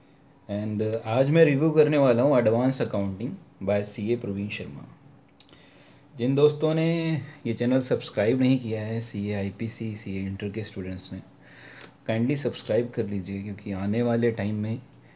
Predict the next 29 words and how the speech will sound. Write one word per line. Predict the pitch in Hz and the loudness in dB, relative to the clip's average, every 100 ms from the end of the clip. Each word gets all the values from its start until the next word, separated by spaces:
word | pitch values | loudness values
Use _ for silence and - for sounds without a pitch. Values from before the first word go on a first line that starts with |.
| - | -10
मैं | 110 | -6
आपके | 110 117 - 127 | -4 -4 -2 -2
लिए | 123 123 | 0 0
और | 117 120 123 | 4 6 6
भी | 131 | 2
useful | 120 120 - 117 | 0 -2 -2 -2
videos | 110 104 110 104 | 0 0 -2 -2
बनाने | 95 95 104 | -4 -2 -2
वाला | 101 92 | -4 -6
हूँ। | 92 101 - - - - - - - - - - - | -8 -12 -14 -20 -20 -20 -20 -20 -20 -20 -20 -20 -20
So, | - - 110 104 104 104 104 - - - _ - - - - 117 104 98 - | -16 -4 -2 0 -2 -4 -6 -12 -20 -20 _ -20 -20 -20 -18 -10 -10 -8 -6
kindly | 101 101 104 | -4 -4 -6
subscribe | 104 - 98 104 | -10 -8 -8 -8
कर | - 101 | -6 -6
लीजिए | 104 95 101 | -6 -8 -10
आप | 95 | -10
सब। | - - - - _ _ - - - - - _ - _ - - | -14 -20 -20 -20 _ _ -20 -20 -20 -20 -20 _ -20 _ -18 -8
So, | 101 101 | -6 -6
start | - 113 123 | -4 -2 0
करते | 131 120 120 | 0 0 0
हैं | 117 | -2
review। | 110 101 110 - - - - - - - - - - - - 107 | -2 -6 -8 -14 -20 -20 -20 -20 -20 -20 -20 -20 -20 -20 -6 -2
Advance | 110 120 143 143 | 2 2 2 2
Accounting | 117 107 104 131 233 - - - | 0 0 -2 -2 -4 -10 -10 2
for | 113 113 | 2 2
सीए | 120 113 127 | -2 2 4
आईपीसी | 113 - 101 - 151 | 4 2 -8 -8 -6
Group | 110 110 | -8 -8
two, | - | -14